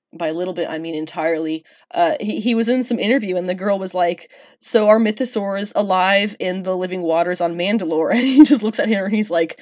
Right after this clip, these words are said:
"You have all these conspiracy <laughs> theories." She was right. That bitch was right.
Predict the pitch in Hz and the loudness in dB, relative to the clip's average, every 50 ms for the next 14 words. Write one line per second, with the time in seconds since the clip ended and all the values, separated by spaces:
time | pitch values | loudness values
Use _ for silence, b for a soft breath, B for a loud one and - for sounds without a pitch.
0 | B B B B B B 202 233 269 349 339 202 175 170 196 208 226 233 226 - | B B B B B B 0 2 4 4 2 4 4 2 2 4 2 0 -2 2
1 | - 311 - - - 320 370 415 427 403 - - 285 220 - - 233 208 - 175 | 2 2 2 2 2 2 4 6 6 4 4 4 0 0 0 -2 -2 -2 0 -2
2 | 170 175 160 156 - B B B B B - - 349 554 440 247 175 175 160 - | -2 -4 -4 -6 -8 B B B B B -2 -2 0 0 0 -2 -2 -4 0 4
3 | 208 226 233 185 147 131 - B B B - 220 254 302 - 339 320 - - 208 | 6 6 8 6 4 2 -4 B B B 0 2 2 2 2 0 0 0 -2 -6
4 | 185 - 208 175 160 190 190 208 208 185 147 143 - | -6 -6 -6 -4 0 4 6 6 6 6 4 0 -6